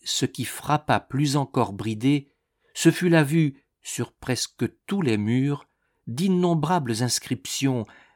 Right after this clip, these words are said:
dessins, graffitis de toutes sortes par lesquels se révélait le caractère frondeur des Parisiens. Une grande tristesse se dégageait de ces inoffensifs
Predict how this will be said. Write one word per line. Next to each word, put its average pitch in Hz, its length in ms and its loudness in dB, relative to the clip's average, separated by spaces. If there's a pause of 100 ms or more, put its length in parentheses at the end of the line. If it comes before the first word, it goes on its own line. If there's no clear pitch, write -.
(120)
dessins, 147 760 2 (340)
graffitis 170 540 0
de 131 100 2
toutes 143 260 -2
sortes - 440 -2 (320)
par 110 140 -2
lesquels 123 380 0
se - 180 -2
révélait 120 640 0 (200)
le 127 160 6
caractère 139 760 2
frondeur 110 720 0
des 101 140 -4
Parisiens. 85 720 -6 (1080)
Une 107 220 -4
grande 123 540 0
tristesse - 600 -4
se - 140 -4
dégageait 113 600 0
de 104 100 -4
ces 104 300 -2
inoffensifs 110 840 -4